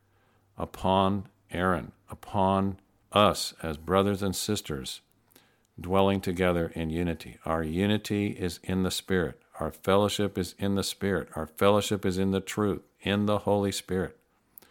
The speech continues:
So that is talking about the anointing. The dew of Mount Hermon, descending upon the mountains of Zion.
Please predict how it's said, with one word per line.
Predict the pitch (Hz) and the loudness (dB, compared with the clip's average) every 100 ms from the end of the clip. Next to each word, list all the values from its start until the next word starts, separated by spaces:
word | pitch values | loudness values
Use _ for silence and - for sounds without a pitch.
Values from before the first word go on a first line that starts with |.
| _ _ _ - | _ _ _ -10
So | 80 | -2
that | 90 98 - _ _ | 2 2 0 _ _
is | 95 85 | -6 -6
talking | - 104 98 101 | -2 0 0 -2
about | 92 92 95 - | 0 2 2 0
the | 87 | -6
anointing. | 82 80 90 101 - - - _ _ _ _ _ _ _ _ _ _ _ _ _ _ | -4 0 2 2 -2 -10 -10 _ _ _ _ _ _ _ _ _ _ _ _ _ _
The | 82 | -8
dew | 85 87 117 117 | -2 2 6 6
of | 107 | 4
Mount | 107 107 | 4 2
Hermon, | 95 107 110 80 - _ _ - _ - | 2 0 2 0 -4 _ _ -20 _ -12
descending | 87 - 107 110 113 113 | -6 0 2 4 2 -2
upon | 95 101 98 | -4 -2 0
the | |
mountains | 92 90 101 98 98 92 | 2 2 2 0 -4 -4
of | 85 | -2
Zion. | 90 87 90 - | 0 0 -2 -4